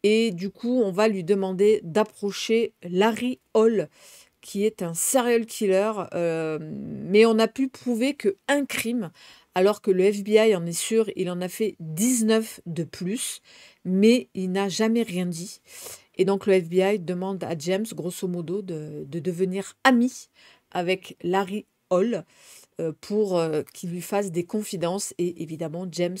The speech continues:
va accepter. Et le voilà qui va se retrouver dans l'unité psychiatrique de la prison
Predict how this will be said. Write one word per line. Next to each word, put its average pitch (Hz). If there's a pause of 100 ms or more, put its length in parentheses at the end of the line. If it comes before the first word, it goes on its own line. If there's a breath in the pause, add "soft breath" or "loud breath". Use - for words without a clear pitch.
(120)
va 165
accepter. - (560 loud breath)
Et 226
le 240
voilà 214
qui 226
va 196
se -
retrouver 202
dans 202
l'unité 247
psychiatrique 233
de 196
la 208
prison 202